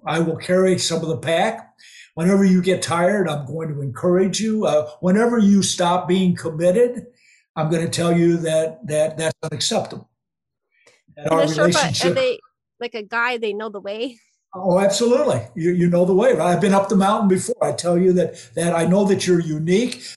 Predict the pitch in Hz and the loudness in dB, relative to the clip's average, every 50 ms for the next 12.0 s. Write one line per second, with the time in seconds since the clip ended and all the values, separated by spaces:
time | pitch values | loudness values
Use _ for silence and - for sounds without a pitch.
0 | _ - 160 151 151 160 180 196 185 - - 202 190 170 175 175 180 180 180 175 | _ -10 -8 -6 -2 0 0 0 0 0 0 -2 0 2 2 4 4 4 2 2
1 | - - 196 190 175 165 170 175 170 - - 160 165 180 175 - 190 180 196 185 | 0 -2 -2 -2 -2 -2 -2 -4 -4 -2 -2 -2 -2 -2 -2 -2 -2 0 0 2
2 | 185 247 - - - - - _ _ _ _ _ _ - 160 180 175 170 175 170 | 0 0 -2 -4 -10 -18 -20 _ _ _ _ _ _ -6 -4 -2 -2 0 -2 0
3 | 120 175 175 170 175 - - - 165 165 175 175 180 180 175 - - 170 170 185 | 0 0 0 -2 -2 -4 -6 -4 -2 0 2 2 2 2 0 0 -2 0 0 0
4 | 196 190 - 214 - - 143 151 156 160 156 151 - - - - 139 143 131 113 | 0 -2 -4 -8 -6 -4 0 0 2 2 2 0 -2 -4 -4 -6 -6 -8 -8 -8
5 | - - 160 160 - - - - 147 156 170 175 185 196 196 175 - - - 165 | -8 -6 -6 -4 -4 -6 -8 -6 -4 -2 0 2 2 2 2 0 -2 -4 -6 -6
6 | 147 151 151 151 147 156 147 151 143 147 156 165 160 - 190 180 175 165 147 151 | -4 -4 -4 -4 -4 -6 -6 -4 -2 0 0 0 0 0 0 2 2 0 -2 -4
7 | 160 170 175 208 240 226 - - - - - - - _ - 151 147 156 160 156 | -4 -2 -2 -2 -2 -4 -8 -12 -16 -20 -20 -20 -16 _ -8 -6 -6 -6 -6 -6
8 | - - 160 170 175 175 180 175 - - - - 190 196 196 196 190 196 196 196 | -4 -2 0 2 2 2 2 2 0 -2 -4 -2 0 2 2 2 2 2 2 0
9 | 196 175 165 160 156 151 165 185 190 196 180 175 190 - - - 180 170 170 175 | 0 -2 -4 -4 -2 -2 0 0 0 -2 -4 -4 -4 -4 -2 -2 -2 -2 0 -2
10 | 165 175 202 190 - - 143 123 - - - - - - _ _ _ _ _ 139 | -2 -2 -2 -2 -2 -6 -8 -10 -12 -12 -12 -12 -14 -14 _ _ _ _ _ -10
11 | - - 240 247 240 - 240 226 208 220 233 233 220 175 120 - - 139 110 - | -6 -2 0 0 0 0 -2 -2 -2 -2 -2 -2 -2 -2 -2 -4 -8 -10 -12 -16